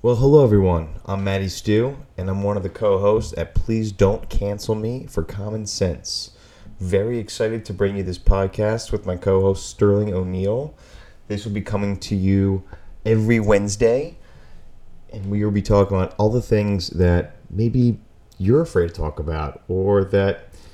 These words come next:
you know, you've been thinking, you know? So if you're thinking it, you're afraid to talk about it,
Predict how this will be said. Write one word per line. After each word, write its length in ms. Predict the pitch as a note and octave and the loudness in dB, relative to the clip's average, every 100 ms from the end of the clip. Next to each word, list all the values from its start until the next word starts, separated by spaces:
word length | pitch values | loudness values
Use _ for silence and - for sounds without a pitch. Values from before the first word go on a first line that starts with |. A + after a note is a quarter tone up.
| - - | -20 -6
you 100 | A2 | 0
know, 80 | G#2+ | 2
you've 160 | G#2 G2+ | 4 4
been 80 | |
thinking, 480 | G2+ - E3+ - - - - - | 4 4 2 0 -8 -14 -20 -10
you 120 | G2 | -4
know? 280 | G#2+ A#2+ B2 | -2 -2 -4
So 160 | - F#2+ | -4 -6
if 40 | |
you're 120 | B2+ | -6
thinking 400 | E3+ G3 D#3+ F2+ | -6 -6 -4 -4
it, 180 | F2+ - - - - - | -4 -6 -12 -20 -20 -4
you're 100 | G2 | -2
afraid 240 | F#2+ B2+ | 2 2
to 20 | - | 4
talk 220 | A2+ A#2+ | 4 4
about 260 | B2+ C3+ | 2 4
it, 160 | D3 D3 | 2 -2